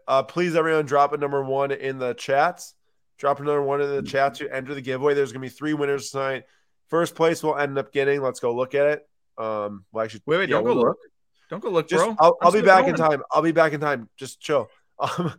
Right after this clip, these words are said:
Speaker 1: first place will end up getting, I think, this Rainier Rosarena because it'll be fun 'cause Nate's excited about him now. And then last place will get the Vladimir Guerrero Junior P S nine rookie card. And then we will, I wanna keep the Heritage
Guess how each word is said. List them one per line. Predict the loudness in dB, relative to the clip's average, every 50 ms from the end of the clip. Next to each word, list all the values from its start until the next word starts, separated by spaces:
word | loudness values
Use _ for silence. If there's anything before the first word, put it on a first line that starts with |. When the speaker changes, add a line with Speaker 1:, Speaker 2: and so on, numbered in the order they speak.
| -14 -20 -20 _ _ _ _ _
Speaker 1:
first | 2 4 4 4 2
place | 2 2 2 2 2 2 0
will | 0 2
end | 2 2 0
up | -2 -2 -2
getting, | -2 0 0 0 0 -2 -2 -2
I | -2 -2
think, | -2 -4 -6 -6
this | -6 -6
Rainier | -4 -4 -4 -4 -2 -2 0
Rosarena | 0 0 -2 -2 -2 -2 -2 -2 -2 -4 -4 -6 -6
because | -10 -14 -8 -4 -2 -2 -2 -2 -4 -6 -10 -10
it'll | -10 -10 -10
be | -10
fun | -10 -8 -8 -8 -8 -8 -10 -14 -18 _
'cause | -16 -16 -12 -10
Nate's | -10 -10 -10 -12 -16 -20 _ _ _ _ _ _ _ _ _ _ _ -20
excited | -18 -12 -8 -6 -6 -4
about | -4 -6 -6 -6
him | -8 -8 -10
now. | -10 -10 -10 -12 _ _ _ _ _ _ _ _ -4
And | -4 -2 0
then | 0 0 0 -2 -2
last | -2 0 0 0 -2 -2
place | -2 0 0 0 0 -2
will | -6 -4
get | -4 -4 -4 -4
the | -4 -2
Vladimir | -2 0 0 -2 -4 -6 -6
Guerrero | -4 -2 -2 -2 -2
Junior | -4 -8 -10 -8 -8 -6 -6 -8 -8
P | _ -10 -8 -8
S | -8 -6 -6
nine | -6 -6 -6 -6
rookie | -8 -10 -10 -10 -6
card. | 0 2 2 2 2 0 -4
And | -8 -8 -6
then | -6 -6 -6
we | -8 -8
will, | -8 -6 -2 -2 -2 -2 -2
I | -4
wanna | -6 -6 -6 -6
keep | -8 -12 -14 -12
the | -12 -10
Heritage | -10 -10 -10 -12 -14 -20 -20 -20 _